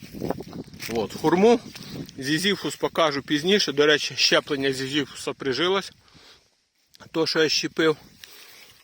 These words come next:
От, і кому треба, можу поділитися живцями. Я думаю,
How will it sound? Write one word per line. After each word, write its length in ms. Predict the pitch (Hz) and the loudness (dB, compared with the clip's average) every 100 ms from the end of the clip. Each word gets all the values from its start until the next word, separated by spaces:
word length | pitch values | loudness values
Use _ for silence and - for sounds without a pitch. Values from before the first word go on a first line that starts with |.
| _ | _
От, 360 | 147 127 123 - | -8 -4 -4 -2
і 180 | 156 160 - - - - - - - - - | -6 -6 -12 -16 -18 -16 -14 -14 -16 -18 -6
кому 280 | 139 147 | 2 2
треба, 340 | 143 156 156 143 | 6 6 6 4
можу 260 | 131 131 | 2 0
поділитися 600 | 135 139 127 135 139 - | 0 0 2 4 2 0
живцями. 500 | 117 131 - 123 107 | -2 -2 0 0 2
Я 100 | 117 | 2
думаю, 300 | 117 131 127 | 2 0 -2